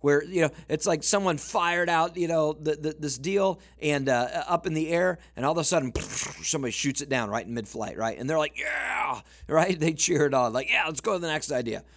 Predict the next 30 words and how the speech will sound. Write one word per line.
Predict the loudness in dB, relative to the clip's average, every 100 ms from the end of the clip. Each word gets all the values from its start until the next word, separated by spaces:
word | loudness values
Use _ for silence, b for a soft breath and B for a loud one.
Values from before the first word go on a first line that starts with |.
| b b b 0
You |
know, | 2 0
it's | -2 -4
like, | -6
"No, | -6 -6
no, | -4
no, | -4
let's | -4 -8
build | -6 -2 0 0
on | 0 0 0
this, | 0 -4
give | 0 0
it | 0
time." | -4 -4 -4 B B
In | -2 0
improv, | 0 0 2 2 2 0
this | -2 0
is | 0
so | -2
cool. | 0 0 0 B B
In, | -2 0
in | 0 0
improv, | 0 -2 0 0 0
when | 0
they | -2
teach | -4 -4 -4 -2
improv, | -2 -2 -4 -4
like | -8 -6
improvisation | -2 0 0 -2 -2 -2 -2 -2 -2 -2
and | -6